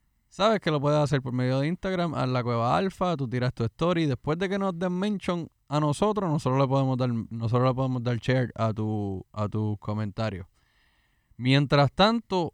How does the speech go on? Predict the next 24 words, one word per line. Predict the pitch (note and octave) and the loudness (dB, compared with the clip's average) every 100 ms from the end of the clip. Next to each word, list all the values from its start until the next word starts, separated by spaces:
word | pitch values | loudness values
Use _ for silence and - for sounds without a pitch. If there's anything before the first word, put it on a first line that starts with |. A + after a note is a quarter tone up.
| - | -4
esto | B2+ C3 D#3 | -2 -2 0
ha | D#3+ | 0
sido, | D#3+ E3 E3 D3+ | 0 2 2 0
uh, | C3 C3 B2+ A#2+ A#2 A2 | 0 0 0 0 0 0
yo | A2+ | -2
creo | B2+ | -2
que | C#3+ | -2
un | C#3 | -2
exitazo | B2+ C3 A#2+ A#2+ - C3 | -2 -4 -4 -4 -4 -4
de | B2+ | -4
episodio | C3 B2 A#2+ A#2+ A#2 B2+ | -4 -2 -2 -2 -2 -4
hoy, | C3+ A2+ A#2+ D3 | -4 -4 -4 -8
otro | C3+ A#2+ B2+ | -10 -8 -6
más, | A#2 G2 D3 - - - - _ _ _ _ _ | -4 -4 -6 -10 -18 -20 -20 _ _ _ _ _
traído | - A2+ A2+ | -8 -4 -2
a | |
ustedes | A#2+ A#2+ A#2+ A#2+ - | -2 -4 -2 -4 -6
por | A2 A#2 A#2 A#2 A#2 A#2 A2+ | -6 -4 -4 -4 -4 -4 -6
Lo | A2 A2 G#2+ G2+ G2 F#2 G2+ G#2 | -6 -6 -6 -8 -8 -12 -12 -8
Que | A2+ | -8
Será, | F#2+ G#2+ B2 _ _ _ _ _ _ - | -8 -8 -8 _ _ _ _ _ _ -12
el | |
mejor | G#2 G#2+ G#2 | -6 -4 -4
podcast | - G#2+ - G2+ G2 - | -6 -10 -8 -10 -10 -16